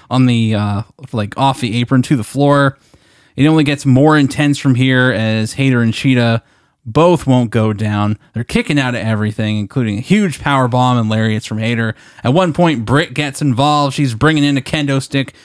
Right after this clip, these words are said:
She eats that kendo stick, of course, and rolls out of the ring. The crowd is going nuts at this point, and Shida kicks out of something huge again, and, like, people are, like, getting on their feet.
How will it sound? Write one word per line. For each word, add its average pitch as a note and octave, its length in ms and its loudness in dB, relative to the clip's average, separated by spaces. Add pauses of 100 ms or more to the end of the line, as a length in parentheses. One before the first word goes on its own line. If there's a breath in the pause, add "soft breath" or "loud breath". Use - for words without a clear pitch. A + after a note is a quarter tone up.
(120)
She C#3 320 -6
eats C#3 300 -6
that C3+ 280 -4
kendo A#2+ 400 0
stick, - 380 -6
of A2 140 -8
course, G#2+ 420 -2 (460 soft breath)
and A2 140 0
rolls A2 240 0
out A2+ 180 0
of G#2 40 0
the G#2 80 0
ring. A2+ 280 0
The G2+ 60 -4
crowd D#3+ 340 -2
is A#2+ 100 -2
going A#2 400 0
nuts D3 260 -2
at A#2 100 -8
this B2 220 -4
point, A#2+ 540 -2 (500 soft breath)
and A2 80 -6
Shida B2+ 300 -2
kicks - 260 -6
out A2 340 -2
of A2 120 -6
something A2 320 -4
huge G#2+ 280 -2
again, C#3+ 640 -2
and, A2 180 -4
like, G#2+ 220 -6
people A#2+ 260 -4
are, G2+ 160 -4
like, G#2+ 220 -10
getting D3 220 -2
on A#2+ 80 0
their G#2 100 -2
feet. - 560 -4